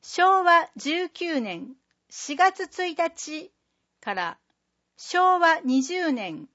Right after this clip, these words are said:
三月三十一日生まれの人。問い合わせ先、健康課、健康支援グループ、保健センター内。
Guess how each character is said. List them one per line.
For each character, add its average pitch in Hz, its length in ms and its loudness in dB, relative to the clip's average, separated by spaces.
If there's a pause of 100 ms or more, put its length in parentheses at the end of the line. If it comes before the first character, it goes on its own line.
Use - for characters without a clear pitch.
(200)
三 370 420 0
月 226 380 -6
三 359 360 0
十 233 280 -6
一 208 320 -12
日 339 320 -8
生 320 140 -6
ま 294 140 2
れ 220 120 -2
の 180 140 -12
人。 - 440 -14 (2250)
問 370 280 -2
い 381 80 -2
合 370 80 4
わ 359 120 0
せ 349 140 -10
先、 285 540 -8 (920)
健 381 180 -2 (180)
康 359 320 -2
課、 311 220 0 (720)
健 381 320 -6
康 381 320 -2
支 330 200 -10
援 349 300 -2
グ 320 120 -4
ル 330 100 -4 (120)
ー - 20 -8
プ、 185 360 -14 (760)
保 262 180 -8
健 381 320 -4
セ 370 220 -2
ン 370 100 -8
タ 339 220 -2
ー 277 60 -2
内。 196 380 -8